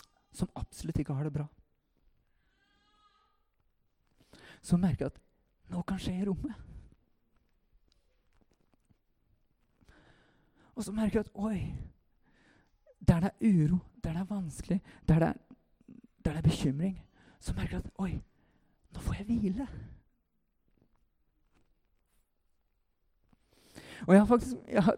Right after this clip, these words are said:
sjekket det ut. Men folk jeg snakker med, er det sånn at, klarer du å tenke på noe som vil uro deg nå, liksom?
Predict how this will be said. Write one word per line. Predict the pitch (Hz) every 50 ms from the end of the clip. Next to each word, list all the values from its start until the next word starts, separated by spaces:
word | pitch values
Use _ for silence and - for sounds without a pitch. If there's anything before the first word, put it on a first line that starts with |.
| -
sjekket | 226 - - - 285 254 - - _ _ _ _ - 156 156
det | 233 165 247 254
ut. | 233 - - - - - - - - - - - - - _ _ _ - - _ _
Men | - - - - 214
folk | - 208 185 -
jeg | 208 202
snakker | - 202 170 180
med, | 185 -
er | 196 185
det | 190
sånn | 185 185 180
at, | - - - - _ _ _ _ _ _ _ _ _ _ _ _ _ - -
klarer | - 196 147 143
du | 143
å | -
tenke | 175 170 156 120 - - - -
på | - -
noe | 156 143 - -
som | 120 143 127 139 - - - _
vil | - - 156 156 - 165 139
uro | 131 123 127 127 131
deg | 147 175 208
nå, | 285 339
liksom? | 370 370 - 311